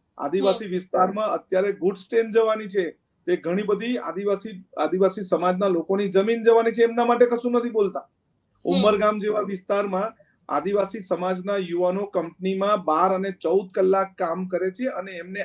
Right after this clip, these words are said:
Speaker 1: આઠ કલાકનો જ પગાર મળે છે, પરંતુ એના માટે કશું નથી બોલતા.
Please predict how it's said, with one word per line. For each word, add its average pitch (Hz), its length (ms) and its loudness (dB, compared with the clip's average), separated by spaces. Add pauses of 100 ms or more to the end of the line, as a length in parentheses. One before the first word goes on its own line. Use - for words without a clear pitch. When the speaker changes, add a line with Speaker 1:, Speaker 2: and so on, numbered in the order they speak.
(100)
Speaker 1:
આઠ 220 200 -2
કલાકનો 226 460 4
જ 233 40 -4
પગાર 226 380 2
મળે 220 220 -4
છે, 190 140 -10 (380)
પરંતુ 202 380 2
એના 240 180 6
માટે 247 260 4
કશું 247 280 -2
નથી 247 180 -2
બોલતા. 220 400 -4